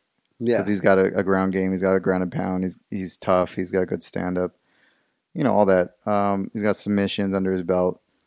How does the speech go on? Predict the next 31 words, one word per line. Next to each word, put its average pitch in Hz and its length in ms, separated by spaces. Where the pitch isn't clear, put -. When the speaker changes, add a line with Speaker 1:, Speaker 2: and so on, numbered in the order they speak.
Speaker 2:
Conor 113 440
is 92 200
obviously 95 340
primarily 98 680
a 95 100
really, 92 480
you 110 80
know, 92 260
elite 101 260
level 90 200
stand-up 92 380
fighter, 104 520
striker. 104 600
Uh, 92 200
decent 107 420
ground, 101 680
decent 107 320
defense 98 380
on 98 60
the 95 80
ground. 95 540
Not 107 200
much 101 260
for 95 200
submissions 95 680
in 92 120
terms 95 360
of 95 100
his 90 120
wrestling, 92 440
but, 95 280